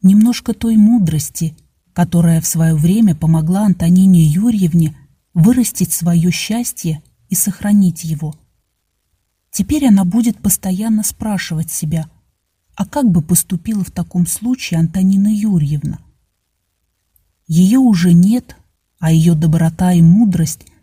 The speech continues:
живут в душе Григория Ивановича – который передаст их Димке. Нет, все-таки недаром, наверное, достались ей эти чашки. Им с Олегом на их веселой студенческой свадьбе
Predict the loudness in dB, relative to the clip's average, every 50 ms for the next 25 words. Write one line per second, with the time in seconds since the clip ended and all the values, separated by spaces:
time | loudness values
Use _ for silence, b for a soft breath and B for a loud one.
0 | b b b _ -2 0 0 2 0 0 -2 -4 -2 -2 0 0 0 -2 -2 -4
1 | -4 -4 -2 0 0 -2 -2 0 0 0 0 0 0 -2 -2 -2 -2 -2 0 0
2 | 0 0 2 2 0 0 -2 -6 -6 -8 -12 -12 -12 b b b b b b _
3 | _ _ _ -6 -6 -4 0 0 0 0 0 0 0 0 0 0 0 0 -2 -2
4 | -2 -4 -4 -2 -2 0 0 0 0 0 -2 -2 0 0 -2 -4 -6 -14 -16 -16
5 | -16 _ _ _ _ _ _ _ _ _ _ _ _ _ _ _ _ _ _ _
6 | _ _ _ _ _ _ _ 0 2 2 2 2 0 -4 _ -20 -20 -20 _ _
7 | _ _ _ _ _ _ _ _ _ -12 -6 -6 -6 -2 -2 -4 -4 0 2 2
8 | 2 2 0 -2 -4 -4 -2 0 0 0 2 0 0 0 0 0 2 2 2 4
9 | 2 2 0 0 -2 -4 -4 -4 -6 -4 -4 -4 -6 -6 -6 -4 -2 -2 -2 -4
10 | -6 -8 -8 -8 -8 -6 -6 -4 -4 -6 -10 -14 _ -20 -20 _ _ _ _ _
11 | _ _ _ _ _ _ _ _ _ _ _ _ _ _ _ _ -4 2 2 2
12 | 2 2 0 -2 -2 -2 -2 -2 -4 -4 0 0 2 2 2 0 0 -2 -4 -4
13 | -4 -4 -4 -4 -4 -4 -6 -4 -2 -2 -2 -4 -4 -4 -2 -2 0 0 0 0
14 | 0 -2 -6 -6 -4 -4 -4 -4 -4 -4 -4 -4 -4 -2 -2 -2 -2 -2 -4